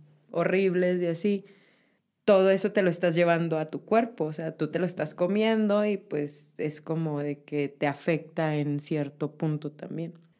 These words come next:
Entonces, por eso mi <laughs> amigo dejó de comer carne, no porque le preocuparan los animales ni nada. Simplemente fue de que, "Es que, ¿qué me estoy llevando yo?". O sea, me estoy llevando toda, todo ese enojo, toda esa ira, toda esa tristeza, todo,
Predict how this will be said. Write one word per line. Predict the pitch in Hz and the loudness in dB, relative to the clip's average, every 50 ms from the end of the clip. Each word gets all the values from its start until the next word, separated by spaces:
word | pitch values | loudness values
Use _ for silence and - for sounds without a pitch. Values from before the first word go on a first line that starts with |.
| _ _ _ _ _ _ - | _ _ _ _ _ _ -4
Entonces, | 185 185 165 175 180 170 151 - | -4 -4 -2 2 2 0 0 0
por | - 196 185 | 2 4 4
eso | 170 180 196 214 | 4 6 6 6
mi | 214 196 | 6 6
<laughs> | - - | 6 6
amigo | 226 208 214 233 | 4 6 6 4
dejó | 202 202 - - - | 2 2 2 2 2
de | 202 202 190 - | 2 2 2 0
comer | - 214 202 202 185 180 185 | 0 0 0 2 0 0 0
carne, | - 196 196 196 196 185 170 | 0 0 0 2 2 2 2
no | 170 165 156 156 - | 2 2 0 0 2
porque | - 165 170 165 165 175 | 0 0 0 2 2 2
le | 160 160 156 | 2 2 2
preocuparan | 160 170 160 156 - 160 - 165 151 156 165 165 | 0 0 0 0 -2 -2 0 0 2 2 2 2
los | 170 160 170 | 2 2 2
animales | 156 156 156 151 156 151 151 160 160 156 156 151 147 | 2 2 0 0 0 2 2 2 2 2 2 2 2
ni | 160 151 156 | 0 0 0
nada. | 156 156 160 165 165 165 165 - - - - - - - - _ _ _ | 0 0 0 -2 -2 -4 -8 -14 -20 -20 -20 -20 -20 -20 -20 _ _ _
Simplemente | - - 185 170 160 175 165 160 156 156 156 165 | -4 -2 -2 0 2 2 2 2 2 0 0 -4
fue | 156 - 160 | -2 0 -2
de | 156 156 | 0 0
que, | 156 139 120 | 0 -2 -2
"Es | 123 - | -2 -2
que, | - 156 151 | -4 -4 0
¿qué | - 165 | 0 2
me | 156 147 151 | 2 2 2
estoy | 147 147 - 160 147 | 0 0 0 0 0
llevando | 139 139 135 135 135 131 139 131 143 | 0 0 -2 -2 -2 -4 -4 -6 -6
yo?". | 139 131 135 131 - | -6 -4 -4 -4 -6
O | 151 | -6
sea, | - 139 139 139 | -6 -6 -6 -6
me | 147 | -6
estoy | 147 - 160 143 | -8 -6 -6 -6
llevando | 143 - 143 135 - - - | -6 -4 -6 -6 -6 -8 -8
toda, | - - - - - - - - | -6 -4 -4 -2 -4 -6 -8 -6
todo | - 165 147 139 | -2 0 0 0
ese | 143 - - | 0 -2 0
enojo, | 151 147 151 151 156 156 - 180 165 | 0 2 4 2 2 2 2 -2 -2
toda | 165 - 139 - | -2 -4 -8 -8
esa | - - 151 151 | -6 -6 -4 -2
ira, | 156 165 165 160 | 0 0 0 -2
toda | 160 - 147 | -2 -2 -4
esa | 147 147 156 151 - | -2 -2 -4 -4 -4
tristeza, | 160 151 151 - - 170 151 151 - 156 151 | -4 -6 -4 -2 -2 -4 -4 -2 -6 -8 -8
todo, | - 151 139 143 147 151 147 | -6 -8 -8 -6 -6 -6 -8